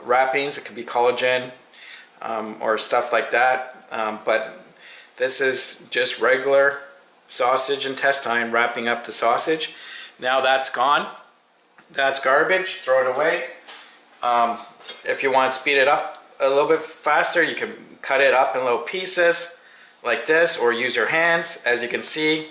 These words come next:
it has been defrosted. Then what I'm going to ask you to do is have fun, or if you have some children in the house, um, make little, really small little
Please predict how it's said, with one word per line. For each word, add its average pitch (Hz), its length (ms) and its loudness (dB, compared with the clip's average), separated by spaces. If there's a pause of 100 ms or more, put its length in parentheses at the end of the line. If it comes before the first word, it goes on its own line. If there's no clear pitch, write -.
(200)
it 120 160 0
has 131 240 0
been 139 160 -4
defrosted. 135 640 2 (460)
Then 147 180 0
what 156 100 2
I'm 185 80 2
going 190 240 2
to 143 80 0
ask 139 520 0
you 127 220 -4
to 135 120 -8
do 131 380 2 (260)
is 110 520 0 (260)
have 135 240 -2
fun, 135 260 0 (520)
or 107 140 0
if 110 140 -4
you 113 80 0
have 113 140 2
some 113 180 -6
children 127 360 2
in 131 40 -4
the 127 80 -2
house, 139 420 0 (420)
um, 110 400 0 (220)
make 127 480 -2 (300)
little, 127 600 2 (920)
really 170 400 2
small 135 600 2
little 131 520 2